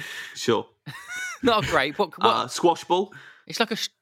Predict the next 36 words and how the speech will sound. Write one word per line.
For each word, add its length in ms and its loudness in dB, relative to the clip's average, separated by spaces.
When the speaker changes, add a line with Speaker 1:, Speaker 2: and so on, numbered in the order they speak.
Speaker 2:
not 120 -14
a 20 -14
sh-, 160 -14
I'm 80 -10
trying 180 -12
to 60 -16
think 120 -12
of 60 -14
something 240 -18
round. 520 -10
I've 100 -20
run 160 -2
out 100 -2
of 160 -12
r-, 80 -6
round 380 -2
things. 360 -10
What 140 2
else 140 0
Speaker 1:
Yeah, 140 2
Speaker 2:
is 60 2
Speaker 1:
yeah. 60 6
Speaker 2:
round? 260 -2
Smaller 300 -8
Speaker 1:
What 40 -6
Speaker 2:
than 120 4
Speaker 1:
else 120 -2
is, 60 -18
Speaker 2:
what's 240 -6
Speaker 1:
what 100 0
Speaker 2:
smaller 140 0
Speaker 1:
else 100 -8
Speaker 2:
than 60 -4
a 20 -2
Speaker 1:
is 60 -4
spherical? 640 -6